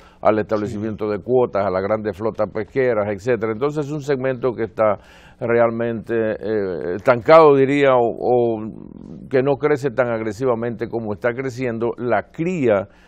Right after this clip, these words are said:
Speaker 1: ah, de, de especies ma-, marinas para, para el, el consumo de, de la población,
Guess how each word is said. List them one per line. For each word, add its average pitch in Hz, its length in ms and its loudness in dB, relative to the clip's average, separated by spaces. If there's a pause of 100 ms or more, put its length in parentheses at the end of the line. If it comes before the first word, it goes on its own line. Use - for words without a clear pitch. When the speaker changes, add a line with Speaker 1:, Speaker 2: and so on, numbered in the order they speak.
(260)
Speaker 1:
ah, 98 260 2
de, 104 400 0
de 95 540 -2
especies 131 500 0
ma-, 123 380 -2
marinas 123 580 -4
para, 98 400 2 (120)
para 95 480 0
el, 92 260 -6
el 82 220 -10
consumo 92 560 -8 (180)
de, 90 240 -6
de 95 160 -6
la 90 80 -4
población, 82 640 -6